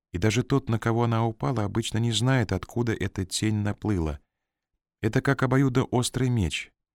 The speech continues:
Опускаешь его на противника — и себя рубишь. И чем сильнее достаётся ему, тем сильнее тебе самому.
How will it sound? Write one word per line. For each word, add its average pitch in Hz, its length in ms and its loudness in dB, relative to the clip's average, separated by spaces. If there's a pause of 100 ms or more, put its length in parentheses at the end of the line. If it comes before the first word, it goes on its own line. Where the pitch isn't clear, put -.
(480)
Опускаешь 135 720 0
его 95 280 0
на 92 100 0
противника — 87 640 -2 (560)
и 127 80 -2
себя 95 380 0
рубишь. 90 400 -4 (560)
И 101 80 0
чем 131 200 2
сильнее 139 460 4
достаётся 123 600 0
ему, 123 340 0
тем 107 200 0
сильнее 107 440 2
тебе 123 300 0
самому. 113 500 -2